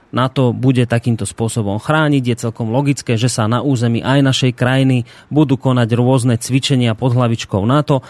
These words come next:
a je teda aj celkom logické, že, e, sa našou krajinou môžu teda preháňať aj konvoje, ktoré spadajú pod alianciu.“ Teda sa pýtajú títo ľudia, že čo vy máte proti konvojom nato, veď sme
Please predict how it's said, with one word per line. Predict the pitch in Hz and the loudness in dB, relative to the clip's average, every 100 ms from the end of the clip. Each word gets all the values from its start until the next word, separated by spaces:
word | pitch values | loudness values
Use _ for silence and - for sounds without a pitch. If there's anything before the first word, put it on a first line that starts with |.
| - | -12
a | - 220 | -2 0
je | 175 | 0
teda | 160 135 | 0 0
aj | 117 151 | 0 -2
celkom | - 107 | -2 0
logické, | 123 135 - 127 117 | 0 -2 -4 -2 0
že, | 113 139 | 0 -2
e, | 139 - - _ - 104 101 98 - 120 | -4 -14 -20 _ -2 0 0 0 -4 -8
sa | - | -4
našou | 98 120 - 117 | -2 0 0 -2
krajinou | 113 117 117 110 | 0 0 2 2
môžu | 110 131 120 | 2 0 0
teda | 123 110 101 | 0 0 -2
preháňať | 120 113 110 110 101 | -2 0 0 0 -4
aj | - 139 143 - | -2 0 0 0
konvoje, | 139 139 127 123 113 | 0 2 2 2 0
ktoré | - 127 120 120 113 | -2 -2 0 0 -2
spadajú | - 117 117 113 110 | -4 -2 0 0 0
pod | 117 120 - - | -2 -4 -4 -4
alianciu.“ | 110 107 110 107 110 113 107 - - - - - | 0 0 0 0 4 4 4 -2 -20 -20 -20 -16
Teda | - - 147 147 | -8 -2 0 0
sa | 127 | 0
pýtajú | 127 127 151 156 | 0 2 4 4
títo | 175 165 175 | 4 4 4
ľudia, | 170 165 143 | 6 4 2
že | 117 | 0
čo | - 185 | 0 2
vy | 202 165 | 4 4
máte | 147 170 165 151 | 4 4 2 2
proti | - 151 160 147 | 2 0 0 -4
konvojom | - 143 143 147 117 | 0 2 2 2 2
nato, | 113 120 165 175 175 | 0 0 2 0 0
veď | 107 131 165 - | -2 0 0 -4
sme | 123 139 156 | -2 2 4